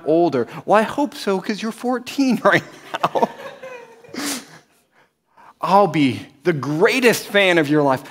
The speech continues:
Grandiose lyrics he sings about his love interest. And we have these thirteen and fourteen-year-old kids dancing to it. And, and, and it dawned in my mind, like, wow, this is, you know, as cheesy as it sounds, this is profound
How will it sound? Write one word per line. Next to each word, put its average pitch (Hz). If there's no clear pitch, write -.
Grandiose 269
lyrics 240
he 226
sings 262
about 226
his 220
love 202
interest. 185
And 226
we 254
have 269
these 247
thirteen 277
and 247
fourteen-year-old 254
kids 190
dancing 247
to 202
it. -
And, 226
and, 220
and 233
it 175
dawned 262
in 220
my 208
mind, 214
like, 175
wow, 285
this 320
is, 339
you 226
know, 240
as 220
cheesy 359
as 233
it 269
sounds, 302
this 302
is 359
profound 285